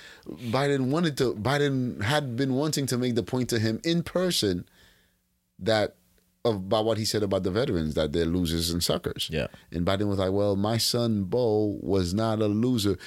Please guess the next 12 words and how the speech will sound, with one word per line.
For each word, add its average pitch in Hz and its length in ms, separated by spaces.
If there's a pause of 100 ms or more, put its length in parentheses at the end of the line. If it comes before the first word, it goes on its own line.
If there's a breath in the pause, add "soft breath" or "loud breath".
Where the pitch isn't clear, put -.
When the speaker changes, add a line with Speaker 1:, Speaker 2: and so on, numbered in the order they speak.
(200 loud breath)
Speaker 1:
And 110 100
then 110 460
he 131 140
shifted 185 480
immediately. 185 380
He 120 40
said, 143 260
Speaker 2:
Yeah. 78 100 (260 loud breath)
Speaker 1:
"Are 139 80
you 170 80
talking 175 260
about 160 380